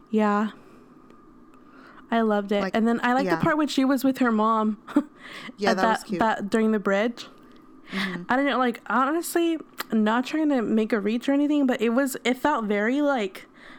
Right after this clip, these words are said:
Speaker 1: Madonna-esque. Like, the aesthetic of it, the meaning behind it, it just felt cool.
Speaker 2: Okay, this is random, but is it just me, or do, like, as these, like, stars get older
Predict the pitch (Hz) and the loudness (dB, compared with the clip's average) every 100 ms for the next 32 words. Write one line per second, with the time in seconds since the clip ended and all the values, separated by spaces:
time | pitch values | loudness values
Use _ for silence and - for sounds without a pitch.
0 | - 226 220 202 202 208 208 185 208 - | -6 -2 0 0 2 2 0 -2 -2 -6
1 | - - - - 226 226 220 220 - 202 | -8 -12 -10 -4 -2 0 0 0 -2 0
2 | 214 220 226 226 226 - - - - 208 | 0 0 0 2 0 -2 -8 -6 0 2
3 | 196 214 220 226 220 233 226 226 226 226 | 2 2 2 2 2 2 2 0 0 0
4 | - - 226 254 262 285 220 - 226 190 | -4 -4 0 0 0 -2 -2 0 0 0
5 | 226 - - - - - - - 196 220 | -4 -12 -20 -20 -20 -20 -20 -10 -10 -8
6 | 160 165 180 - 180 196 165 165 196 233 | -10 -10 -16 -18 -14 -10 -8 -8 -10 -10
7 | - - - _ - - 220 202 202 226 | -14 -20 -20 _ -20 -10 -6 -6 -8 -8
8 | 381 480 - 185 180 190 220 240 _ - | -8 -8 -8 -8 -8 -10 -12 -16 _ -20
9 | - _ 214 208 208 214 202 190 170 - | -20 _ -6 -6 -8 -8 -8 -8 -10 -14
10 | - _ _ _ _ _ - _ _ _ | -20 _ _ _ _ _ -20 _ _ _
11 | _ _ _ - 226 214 196 196 196 131 | _ _ _ -2 -2 -2 -8 -10 -10 -8
12 | 131 127 - - 180 175 170 - 190 - | -8 -10 -12 -6 -4 -4 -8 -10 -10 -10
13 | 160 170 180 202 | -10 -8 -10 -10